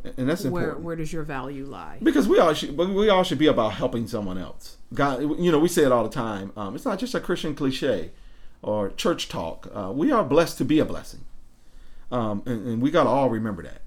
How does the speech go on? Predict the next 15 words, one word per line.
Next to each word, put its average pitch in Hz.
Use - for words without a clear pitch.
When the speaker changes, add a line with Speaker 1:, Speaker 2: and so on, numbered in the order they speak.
Speaker 1:
Um, 82
God, 110
God 131
gives 127
us 107
things 98
so 110
we 110
can 98
be 101
a 95
blessing 95
to 87
someone 90
else. -